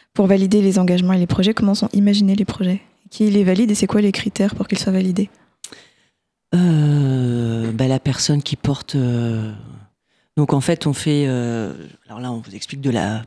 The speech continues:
Speaker 2: popote, hein, c'est de la méthodo. Euh, on fait des fiches projets par personne.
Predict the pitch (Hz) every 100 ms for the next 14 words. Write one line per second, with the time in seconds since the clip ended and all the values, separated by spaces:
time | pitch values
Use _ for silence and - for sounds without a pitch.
0 | - 170 185 180 143 151 147 151 131 139
1 | 139 147 135 165 214 - - - - -
2 | - 151 139 131 151 143 214 180 160 -
3 | 196 - - - - 160 156 160 143 -
4 | 131 - 156 196 226 127